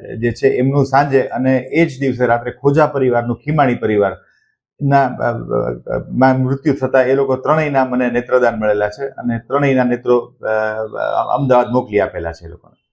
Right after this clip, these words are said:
હજી ઘણા બધા પરિવારો એવા છે કે જે ખોટી ધાર્મિક માન્યતાઓથી માને છે કે,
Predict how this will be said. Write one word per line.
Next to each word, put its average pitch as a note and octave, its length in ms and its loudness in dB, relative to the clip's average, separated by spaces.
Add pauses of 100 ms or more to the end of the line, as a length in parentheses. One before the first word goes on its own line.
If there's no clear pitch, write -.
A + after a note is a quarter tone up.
(800)
હજી D3 420 0
ઘણા D3 240 4
બધા E3+ 260 0 (500)
પરિવારો D3 600 2 (320)
એવા D3 260 4
છે C#3 180 0
કે C3+ 160 0
જે C#3+ 400 2 (600)
ખોટી D#3+ 280 2
ધાર્મિક C#3+ 440 2
માન્યતાઓથી C3+ 640 2
માને B2+ 300 2
છે - 340 -8 (360)
કે, C#3 300 4